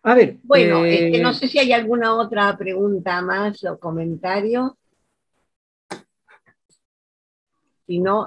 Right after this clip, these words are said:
Speaker 2: entonces cerramos aquí. O si
Speaker 1: ¿Hay
Speaker 2: quieres
Speaker 1: un minuto más?
Speaker 2: ¿Quieres decir algo más? Sí, sí, para
Speaker 1: Sí,
Speaker 2: cerrar
Speaker 1: sí.
Speaker 2: ya, sí, sí.
Speaker 1: Sí, sí.
Speaker 2: De acuerdo.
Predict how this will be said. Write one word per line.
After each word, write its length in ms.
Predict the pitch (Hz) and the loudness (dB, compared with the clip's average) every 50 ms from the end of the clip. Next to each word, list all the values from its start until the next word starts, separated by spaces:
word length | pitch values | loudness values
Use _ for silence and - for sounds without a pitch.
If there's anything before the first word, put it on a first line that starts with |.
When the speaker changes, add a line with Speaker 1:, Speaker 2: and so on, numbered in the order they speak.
| 107 113 | -6 -6
Speaker 2:
entonces 840 | 165 165 - - 175 180 180 170 - 208 202 202 - - - _ _ _ _ _ _ _ _ _ _ _ _ _ _ _ _ _ | -6 -4 -4 -2 -2 -2 -2 -4 -4 -4 -4 -4 -6 -10 -20 _ _ _ _ _ _ _ _ _ _ _ _ _ _ _ _ _
cerramos 560 | _ - 165 156 175 180 180 180 175 165 - | _ -8 -6 -4 -2 -2 -2 -2 -4 -6 -6
aquí. 460 | 180 165 170 - 196 202 226 247 - _ _ _ _ _ _ _ _ _ _ _ _ _ _ _ _ _ _ _ _ _ _ _ _ _ _ _ _ _ - | -8 -8 -8 -6 -4 -4 -4 -4 -6 _ _ _ _ _ _ _ _ _ _ _ _ _ _ _ _ _ _ _ _ _ _ _ _ _ _ _ _ _ -2
O 120 | 156 160 | -2 -2
si 140 | - - 156 - | -4 -6 -4 2
Speaker 1:
¿Hay 140 | 196 220 240 | 2 4 4
Speaker 2:
quieres 140 | 233 226 | 4 2
Speaker 1:
un 60 | 233 240 | 2 2
minuto 300 | 247 254 269 254 247 226 | 2 4 4 4 4 4
más? 400 | 247 277 294 269 - - - _ _ _ _ | 6 6 4 4 2 -2 -12 _ _ _ _
Speaker 2:
¿Quieres 220 | - 240 226 202 196 | 0 2 2 2 2
decir 320 | 214 196 - 233 214 208 | -2 -2 -2 -2 0 2
algo 320 | 214 208 202 190 190 196 | 2 4 2 2 4 4
más? 280 | 202 226 240 240 - - | 4 4 4 2 0 -4
Sí, 160 | - 226 208 | -6 -6 -6
sí, 260 | 202 - 226 214 - - _ _ - | -4 -4 -6 -6 -6 -10 _ _ -2
para 180 | 165 165 160 | 0 0 2
Speaker 1:
Sí, 140 | - - 294 | 4 4 6
Speaker 2:
cerrar 260 | 285 262 233 202 240 | 6 6 6 4 2
Speaker 1:
sí. 80 | 226 175 | 0 0
Speaker 2:
ya, 180 | 202 170 156 | -2 -2 -4
sí, 220 | - _ 190 190 175 | -4 _ -6 -6 -6
sí. 220 | - 170 147 - _ _ _ _ _ _ - | -6 -10 -16 -16 _ _ _ _ _ _ -14
Speaker 1:
Sí, 220 | - 220 254 214 | -8 -8 -6 -6
sí. 340 | - - 202 151 143 - _ _ _ | -6 -6 -8 -8 -10 -12 _ _ _
Speaker 2:
De 100 | - 160 | -8 -8
acuerdo. 320 | 160 - 170 139 - - | -6 -4 -4 -4 -4 -6